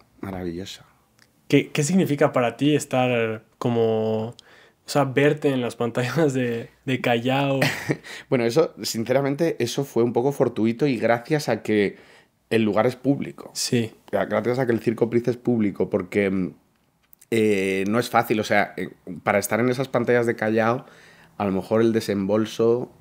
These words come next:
Speaker 1: es de miles, centenares de, o sea, no centenares, pero sí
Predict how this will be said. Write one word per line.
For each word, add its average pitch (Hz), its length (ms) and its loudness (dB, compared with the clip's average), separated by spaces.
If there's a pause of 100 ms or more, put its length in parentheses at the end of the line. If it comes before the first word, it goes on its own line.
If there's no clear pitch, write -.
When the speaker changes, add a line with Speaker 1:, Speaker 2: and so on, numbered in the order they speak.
Speaker 1:
es 104 180 -2
de 110 300 2
miles, 110 640 2 (260)
centenares 110 540 0
de, 101 640 0
o 110 60 -4
sea, 107 120 0
no 123 80 2
centenares, 101 520 0
pero 98 200 0
sí 113 440 0